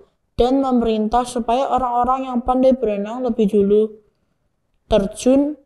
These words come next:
ke laut dan naik ke darat, dan supaya orang-orang yang lain yang menyusul mempergunakan papan atau mem-, pecahan-pecahan kapal.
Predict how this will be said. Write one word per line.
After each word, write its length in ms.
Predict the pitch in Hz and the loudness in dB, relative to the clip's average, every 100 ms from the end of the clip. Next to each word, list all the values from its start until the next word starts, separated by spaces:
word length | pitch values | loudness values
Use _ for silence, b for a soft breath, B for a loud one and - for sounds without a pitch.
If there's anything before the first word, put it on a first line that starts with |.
| _ - | _ -8
ke 120 | 208 | -4
laut 360 | 196 220 269 - | 0 2 2 0
dan 160 | 196 185 | -2 -4
naik 320 | 190 226 - | -6 -6 -6
ke 80 | 202 | -8
darat, 400 | 170 113 - - _ _ _ _ _ _ - | -8 -10 -14 -20 _ _ _ _ _ _ -2
dan 160 | 262 | 0
supaya 400 | 285 285 233 285 | 0 0 0 0
orang-orang 560 | - 254 240 240 240 233 | 2 0 0 0 -2 -4
yang 160 | 226 226 | -6 -4
lain 240 | 220 220 220 | -2 -2 -2
yang 120 | 214 | -4
menyusul 440 | 214 208 202 254 | -4 -6 -6 -4
mempergunakan 880 | 262 254 240 233 202 196 190 214 226 | -2 -2 -4 -4 -4 -4 -6 -6 -4
papan 400 | 214 214 254 294 - | -4 -2 -2 -2 -4
atau 280 | 226 233 | -6 -2
mem-, 420 | 254 247 247 233 - - | -4 -4 -6 -8 -8 -6
pecahan-pecahan 680 | 220 226 220 214 214 202 | -4 -2 -4 -4 -6 -8
kapal. 560 | 202 180 - - 113 | -6 -8 -8 -12 -12